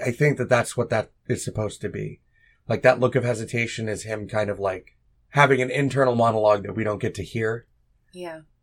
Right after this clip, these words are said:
Speaker 1: About the nature of the ring or whatever.
Speaker 2: Do you think that if his, um, I don't know, bud,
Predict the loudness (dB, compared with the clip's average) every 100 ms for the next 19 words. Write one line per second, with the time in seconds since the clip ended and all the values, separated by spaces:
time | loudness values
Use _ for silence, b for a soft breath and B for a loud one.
0 | _ _ _ _ 4 6 4 2 -4 -2
1 | -2 -4 -4 -4 -2 -2 0 -2 -2 0
2 | 0 0 -2 -6 -2 2 4 2 -2 -2
3 | 0 2 2 0 0 -4 -20 _ _ _
4 | _ -8 0 0 2 -2 -4 -6 -8 -8
5 | -12 -18 _ _ _ _ -8 -6 -6 -8
6 | -10 -14 _ -10 -2 2 2 0